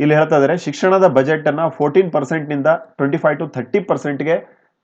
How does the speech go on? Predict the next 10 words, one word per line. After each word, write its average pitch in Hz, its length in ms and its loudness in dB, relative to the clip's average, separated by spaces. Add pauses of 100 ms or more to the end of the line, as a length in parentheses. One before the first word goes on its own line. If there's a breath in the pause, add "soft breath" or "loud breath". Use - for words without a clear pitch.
(120)
ಆ, 131 120 6
ಉನ್ನತ 147 380 2
ಶಿಕ್ಷಣಕ್ಕಾಗಿ 151 680 -2
ಬಜೆಟ್ 147 480 0
ಪಾಲನ್ನ 151 340 4
ಮರು 135 260 0
ಹಂಚಿಕೆ 131 340 -4
ಮಾಡ್ಬೇಕಾಗತ್ತೆ. 113 680 -2
ಜೊತೆಗೆ 151 340 -2
ಇದಕ್ಕೆ 151 440 2